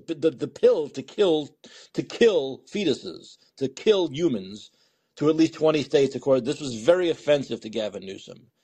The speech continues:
Remember, you can still get the pill to avoid pregnancy. That's not what they're talking about here. That's readily available. You can take it by the handful. You know, if you're like a real, if you're a real loose whore,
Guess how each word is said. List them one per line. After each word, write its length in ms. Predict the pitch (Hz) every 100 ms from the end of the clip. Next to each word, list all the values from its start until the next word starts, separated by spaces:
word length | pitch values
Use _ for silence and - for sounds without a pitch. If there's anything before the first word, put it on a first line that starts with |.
| _ _ _ -
Remember, 160 | 196
you 100 | 190
can 100 | 285
still 220 | 269 277 226
get 200 | 226 226
the 100 | 185
pill 420 | - 247 165 131
to 220 | - 139
avoid 340 | 135 147 131
pregnancy. 720 | - 330 320 127 90 - - _ _
That's 180 | - 127
not 160 | 208 196
what 120 | 185
they're 100 | 160
talking 400 | - 170 151 113
about 280 | 90 82 71
here. 200 | 69 - _ _ _ _ _ _ -
That's 260 | 208 220 -
readily 440 | 127 190 190 175
available. 680 | 156 131 139 135 113 120 113
You 100 | 139
can 120 | 127 117
take 180 | 175
it 80 | 170
by 120 | 147
the 100 | 135
handful. 640 | - 160 147 - - 73 - _ _ _ _ _ _
You 100 | 120
know, 200 | 117 127
if 100 | 135
you're 100 | 131
like 160 | 127 127
a 60 |
real, 360 | 120 143 143 127 - _
if 100 | -
you're 100 | 135
a 20 |
real 160 | 135 120
loose 340 | 127 135 135
whore, 460 | - 139 127 127